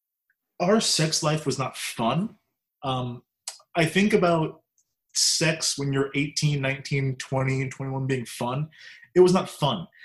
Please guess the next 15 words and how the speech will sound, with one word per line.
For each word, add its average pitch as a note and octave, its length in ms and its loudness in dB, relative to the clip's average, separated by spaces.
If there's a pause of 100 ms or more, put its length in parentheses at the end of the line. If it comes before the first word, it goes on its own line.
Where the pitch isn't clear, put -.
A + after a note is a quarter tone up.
(340)
She F3+ 640 0
had F3 340 2
this D#3 300 0
routine B2 640 -2 (420)
that C3+ 200 0
we C#3+ 100 4
would C3 220 0
go C3 200 2
through G2 460 -6 (1080)
when C3+ 240 0
she C#3+ 160 0
wanted B2+ 320 -2
to B2 60 -4
hook A#2 200 -8
up, G2 240 -8